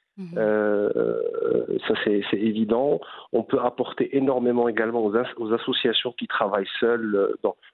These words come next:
Speaker 2: dans le monde de la formation pour, pour l'insertion professionnelle. On peut, on peut être vraiment des, un, un vrai catalyseur pour,
Speaker 1: Mhm.
Speaker 2: euh, acc-, à l'accès au marché d'emploi.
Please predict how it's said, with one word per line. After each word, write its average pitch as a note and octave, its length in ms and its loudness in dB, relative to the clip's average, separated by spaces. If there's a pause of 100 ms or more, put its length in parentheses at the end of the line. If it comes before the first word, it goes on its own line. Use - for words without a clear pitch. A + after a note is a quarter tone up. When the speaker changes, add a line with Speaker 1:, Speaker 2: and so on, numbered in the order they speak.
Speaker 2:
dans A2 120 2
le G#2+ 80 2
monde G#2+ 200 0
de G2+ 80 0
la G2+ 120 2
formation G#2+ 800 0
pour, F#2 280 -4
pour G#2 120 0
l'insertion G2+ 400 -2
professionnelle. G2+ 720 -6
On - 60 -8
peut, G#2+ 240 -2
on - 400 -14
peut G#2 60 -4
être G2 200 -2
vraiment A2 320 2
des, G2 480 0
un, G#2 260 -2
un G#2 180 2
vrai G2+ 220 -2
catalyseur G#2+ 720 -2 (140)
pour, G2+ 100 -2
Speaker 1:
Mhm. F2 80 -4
Speaker 2:
euh, F2+ 200 0 (140)
acc-, - 300 -6
à A2 100 0
l'accès G#2 300 -2
au G#2+ 60 2
marché G#2+ 280 -2
d'emploi. G#2+ 420 -2